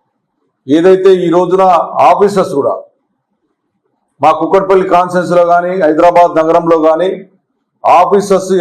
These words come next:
ఎక్కడ కూడా దీని మీద చర్యలు తీసుకోకుండా కాకుండా ఆఫీసర్ల పాత్ర వాళ్ళే పంపించి "పలానా నాయకుని కలవండి, కలిస్తేనే మేము ఇల్లు ఆపుతాము, లేకపోతే ఆపమనే" విధంగా ఈరోజు చేస్తా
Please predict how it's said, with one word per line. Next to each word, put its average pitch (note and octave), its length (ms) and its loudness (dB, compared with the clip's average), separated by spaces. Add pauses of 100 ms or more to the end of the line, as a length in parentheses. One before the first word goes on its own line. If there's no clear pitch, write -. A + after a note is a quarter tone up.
ఎక్కడ F#3+ 240 0 (100)
కూడా F3+ 180 4 (1600)
దీని F3 260 2
మీద G3 160 2 (400)
చర్యలు E3 380 2
తీసుకోకుండా F3 580 0
కాకుండా E3 360 2 (160)
ఆఫీసర్ల F3 380 -2 (120)
పాత్ర F3+ 320 2 (1400)
వాళ్ళే F3+ 320 4 (120)
పంపించి F#3 400 0 (120)
"పలానా F3 360 2
నాయకుని F3 340 0 (100)
కలవండి, F3 400 2 (680)
కలిస్తేనే F#3 500 0
మేము G3 160 2
ఇల్లు F3 180 2
ఆపుతాము, E3+ 340 -2 (180)
లేకపోతే D#3+ 340 0 (100)
ఆపమనే" D#3+ 440 0
విధంగా D#3+ 340 0 (1300)
ఈరోజు D3 260 0
చేస్తా C#3+ 240 0